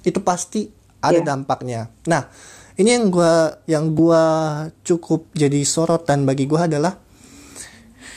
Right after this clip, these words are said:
Speaker 1: em, kalau fans diajak, eh, rapat gitu ya kan, eh, apa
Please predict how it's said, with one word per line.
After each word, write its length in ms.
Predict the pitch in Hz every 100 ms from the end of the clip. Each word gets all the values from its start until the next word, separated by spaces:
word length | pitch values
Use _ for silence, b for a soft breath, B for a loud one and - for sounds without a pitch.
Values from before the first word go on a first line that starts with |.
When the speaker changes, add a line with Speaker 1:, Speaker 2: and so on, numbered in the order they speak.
| B B - _ _ -
Speaker 1:
em, 340 | 180 185 185 190 185 185 190 190 -
kalau 400 | 208 240 226 -
fans 480 | - - 165 160 -
diajak, 600 | 156 143 147 147 139 - B B B B -
eh, 340 | - 139 135 131
rapat 400 | 135 151 - 185 - _ _ _ -
gitu 160 | 139 131
ya 100 | 127
kan, 140 | 151 165 B B B B - 139
eh, 280 | 131 120 110 104
apa 160 | -